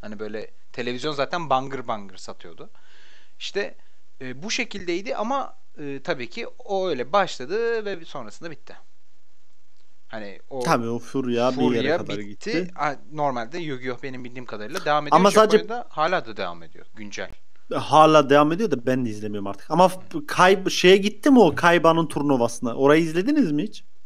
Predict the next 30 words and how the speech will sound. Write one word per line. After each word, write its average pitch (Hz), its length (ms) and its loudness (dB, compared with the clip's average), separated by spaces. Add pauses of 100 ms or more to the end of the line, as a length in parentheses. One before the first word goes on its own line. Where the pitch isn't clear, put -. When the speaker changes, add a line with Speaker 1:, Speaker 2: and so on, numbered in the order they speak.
(180)
Speaker 1:
Kayba'nın 107 560 -6
turnuvası 107 580 -10
olmuş 123 720 -6
olması 110 440 -6
lazım 101 360 -8
ya. 131 200 -10 (440)
Speaker 2:
Şu 196 140 -2
üç 214 380 2
tane 180 460 4
tanrı 175 720 6
kartı 170 380 6
var. 120 200 8 (480)
Ne 147 140 -4
diyorlar 117 300 -4
ona 107 220 -8
Türkçe - 340 -8
bilmiyorum. 113 340 -6 (480)
Speaker 1:
Ee, 113 40 -10 (3250)
şey 180 320 -2
değil 294 160 -4
mi 214 160 -6
senin 147 280 -6
dediğin, 131 280 -6
böyle 160 220 -4
bu 165 40 -8
yıldızlı 156 840 -8
bilek-, 170 460 -6
bilekliklere 165 560 -6
yıldız 170 360 -8
takılan 156 420 -6